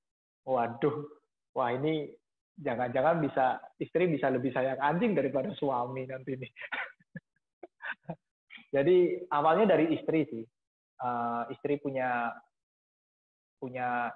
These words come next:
sempat punya angan-angan pengen punya tempat penampungan anjing, karena di Bali itu banyak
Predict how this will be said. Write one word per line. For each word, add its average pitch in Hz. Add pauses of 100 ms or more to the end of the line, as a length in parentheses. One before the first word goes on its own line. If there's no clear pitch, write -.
sempat -
punya 127
angan-angan 127
pengen 123 (480)
punya 131
tempat 127
penampungan 120
anjing, 120
karena 123 (560)
di 127
Bali 127
itu 156
banyak 120